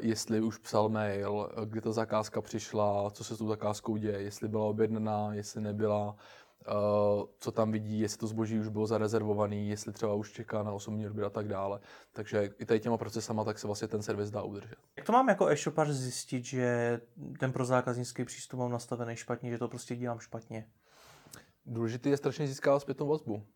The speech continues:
Speaker 1: u těch zákazníků. Eh, jak to dělat, to je na každém, eh, z podnikateli, ale doporučuji získávat, eh, zpětnou vazbu z Heuréky,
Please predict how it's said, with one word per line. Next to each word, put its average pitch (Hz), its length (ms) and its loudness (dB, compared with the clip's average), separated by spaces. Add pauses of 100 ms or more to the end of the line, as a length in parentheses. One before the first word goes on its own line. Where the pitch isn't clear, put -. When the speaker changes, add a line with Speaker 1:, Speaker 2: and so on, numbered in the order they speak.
(180)
Speaker 1:
u - 40 -14
těch 113 180 0
zákazníků. 110 640 -4 (920)
Eh, 107 720 2 (140)
jak 113 180 -2
to 131 120 4
dělat, 131 600 8 (600)
to 120 120 6
je 117 140 6
na 117 100 -2
každém, 123 580 0
eh, 107 400 -2
z 107 60 -8
podnikateli, 139 800 0
ale 113 180 2
doporučuji 113 500 -2
získávat, 110 640 2
eh, 110 180 0
zpětnou 113 300 -2
vazbu 110 260 2
z 107 40 -6
Heuréky, 120 720 2